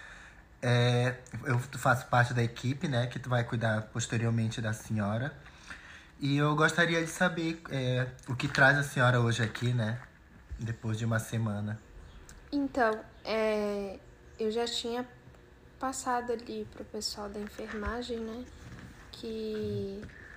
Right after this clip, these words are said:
Speaker 2: tem mais ou menos uns dois meses que eu tenho sentido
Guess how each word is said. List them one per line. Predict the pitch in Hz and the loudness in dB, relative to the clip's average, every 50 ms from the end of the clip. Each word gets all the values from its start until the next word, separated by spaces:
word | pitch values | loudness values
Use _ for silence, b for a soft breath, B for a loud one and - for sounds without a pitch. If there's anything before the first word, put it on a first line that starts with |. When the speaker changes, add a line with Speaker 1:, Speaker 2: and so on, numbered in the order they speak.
| - - - - - | -20 -20 -20 -8 -4
Speaker 2:
tem | - 226 226 | -2 -2 0
mais | 233 247 240 240 | 0 0 0 0
ou | 240 | 0
menos | 240 240 233 233 240 233 233 | 0 0 -2 -2 -2 -2 -2
uns | 240 240 233 233 | -4 -4 -2 2
dois | - 262 262 277 269 277 | 4 6 6 6 4 2
meses | 247 233 220 226 226 - - - - - - - - - | 2 2 2 2 0 -2 -4 -8 -8 -10 -12 -14 -16 -10
que | - 233 | -10 -8
eu | |
tenho | 214 - 220 220 220 226 220 | -6 -4 -4 -4 -4 -4 -4
sentido | - - - 226 214 - - - 220 220 214 220 240 240 233 233 233 226 226 220 226 | -4 -4 -4 -4 -4 -2 -2 -2 -2 -4 -4 -2 -2 -2 0 0 0 0 0 -2 -6